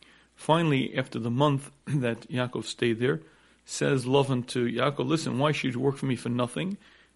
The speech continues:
Granted, you're getting room and board, but, uh, you know, obviously you're, you're worth more than that. What is your price? Tell me what you're looking for." Well, Lavan shtei banos, <clears throat> Lavan had two daughters, Shem Agdola Leah, the name of the older one was Leah,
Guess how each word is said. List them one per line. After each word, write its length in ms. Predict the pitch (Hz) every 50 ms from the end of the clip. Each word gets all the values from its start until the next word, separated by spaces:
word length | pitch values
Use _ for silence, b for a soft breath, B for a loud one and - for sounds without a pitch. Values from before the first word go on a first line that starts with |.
| b
Granted, 360 | - 127 147 147 139 139 131
you're 60 | 127 120
getting 220 | 135 131 127 131
room 200 | 143 151 143 131
and 100 | 123 117
board, 320 | 110 139 147 151 143 127
but, 160 | 113 123 113 - - - -
uh, 40 | 120
you 160 | - 139 135
know, 80 | 127 120
obviously 400 | 127 127 139 135 139 - 127 123
you're, 160 | 120 123 127
you're 140 | - 135 117
worth 220 | 123 135 135 -
more 220 | 139 131 143 165 151
than 180 | 127 127 120
that. 200 | 113 113 131 143 - B B B B B B -
What 320 | 123 127 147 160 156 - - -
is 240 | - 139 139 123 117
your 180 | 117 123 117 -
price? 540 | - - - - - 165 180 175 - -
Tell 220 | - - - 175 165
me 180 | 160 156 147
what 320 | 143 143 131 135 131 - -
you're 220 | 135 123 127 - -
looking 300 | - 123 127 123 - 110
for." 320 | 110 - - 120 110 - - _ b b b b b b b b b b b b
Well, 120 | - 123 123
Lavan 340 | 117 117 139 147 143 143 131
shtei 320 | - - - 127 120 117
banos, 500 | 117 120 113 127 147 175 - - - - -
<clears throat> 60 | - -
Lavan 380 | - 147 135 135 139 143 131
had 180 | 117 123 117 -
two 140 | - 123 120
daughters, 420 | 110 131 143 151 151 151 139 - B B B B B B
Shem 240 | B - 143 135 131
Agdola 460 | 123 117 123 135 139 131 123 120 120
Leah, 320 | 127 143 147 156 156 147
the 160 | 139 139 123
name 320 | 123 127 131 131 127 123 - -
of 180 | - 127 117 104
the 140 | 117 127 -
older 240 | - 143 147 139 139
one 260 | 131 127 123 120 120
was 180 | 123 120 - 131
Leah, 320 | 127 135 147 156 165 160